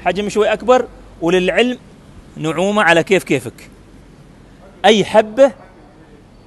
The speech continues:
خمس دراهم، تبغي تحط في السيارة، تبغي تحط في البيت، في أي مكان، تعال خذ الحبة بخمس دراهم. كميات غير هذه، كميات موجودة ما شاء الله، والمحل موجود ما شاء الله مليان، وكل اللي تبغيه متوفر،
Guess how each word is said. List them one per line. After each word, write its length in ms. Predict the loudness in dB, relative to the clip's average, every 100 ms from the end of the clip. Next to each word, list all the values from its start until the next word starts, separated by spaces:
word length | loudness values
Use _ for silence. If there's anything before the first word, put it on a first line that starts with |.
| -20 -12
خمس 200 | -2 -2
دراهم، 300 | 0 -2 -2
تبغي 260 | -2 0 0
تحط 140 | -4
في 60 | -6
السيارة، 560 | -2 0 4 4 2 -4 -6
تبغي 220 | -4 -4
تحط 220 | -4 -8
في 100 | -10
البيت، 380 | -4 2 2 2
في 160 | -4
أي 140 | -4 -4
مكان، 420 | -2 0 0 0
تعال 320 | 0 2 2
خذ 180 | 0 -4 -6 -20 -10 -4
الحبة 600 | -4 -2 -2 0 2 2 0 -18 -6
بخمس 340 | -4 -2 -2
دراهم. 320 | 2 2 2 0
كميات 500 | -4 -4 -2 -2 0
غير 180 | 0
هذه، 200 | 2 0
كميات 460 | 0 -6 -4 -2 -2
موجودة 340 | -2 -4 -4
ما 100 | -4
شاء 160 | -6 -6
الله، 140 | -6 -8 -14 -10
والمحل 540 | -6 -2 -2 0 -2 -4 -14 -20 -20 -10
موجود 400 | -6 -4 -2 -4
ما 120 | -4 -4
شاء 140 | -2
الله 140 | -2
مليان، 560 | -2 -4 -2 -2 -2 -2
وكل 360 | -6 -2 0 0
اللي 160 | 0
تبغيه 360 | -2 -4 -4 -4
متوفر، 540 | -2 -2 0 0 0